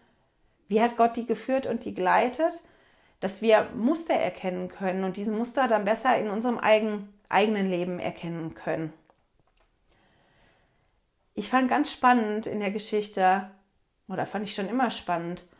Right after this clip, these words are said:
Laman und Lemuel haben ja einen Engel gesehen, weil die so gemurrt haben, weil das so schwer gefallen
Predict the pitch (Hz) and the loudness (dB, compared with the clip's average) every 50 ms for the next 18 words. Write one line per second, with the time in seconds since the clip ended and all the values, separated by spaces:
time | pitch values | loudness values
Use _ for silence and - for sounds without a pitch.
0 | _ _ _ _ _ - - 196 214 254 311 320 311 294 - - - 208 196 202 | _ _ _ _ _ -4 2 4 6 6 6 4 4 2 -2 -4 -6 -8 -8 -6
1 | 190 190 190 202 202 196 185 180 175 - 165 170 165 170 175 185 196 - - 208 | -4 -2 -2 0 0 -2 -2 -2 -4 -6 -6 -6 -6 -6 -8 -10 -14 -12 -6 -2
2 | 226 226 202 208 202 190 - - 190 190 185 180 185 170 156 156 139 131 156 165 | -2 0 0 0 -2 -2 -4 -4 -2 -2 -2 -4 -4 -4 -2 -2 -2 -2 -2 -4
3 | 170 170 175 180 180 185 180 190 185 180 180 180 208 233 233 - - 262 262 262 | -4 -4 -4 -4 -4 -4 -4 -4 -4 -4 -2 -2 -4 -4 -4 -4 -2 -2 0 0
4 | 277 302 311 330 311 262 - 214 202 190 180 185 - 185 - - - 123 - 262 | 0 0 -2 -2 -4 -6 -4 -2 -2 -2 -2 -4 -8 -10 -8 -4 -4 -4 -4 -4
5 | 269 - - 254 254 262 254 254 | -6 -4 0 0 2 2 0 -2